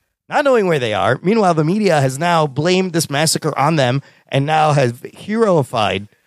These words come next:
Kate and Sam as the new heroes of Guardians of Godolkin. And then Billy Butcher shows up in a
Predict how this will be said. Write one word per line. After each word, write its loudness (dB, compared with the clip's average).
Kate -2
and -2
Sam 2
as 0
the 0
new 2
heroes 0
of -2
Guardians 0
of -2
Godolkin. -2
And -2
then 0
Billy 0
Butcher 0
shows 0
up 0
in -4
a 0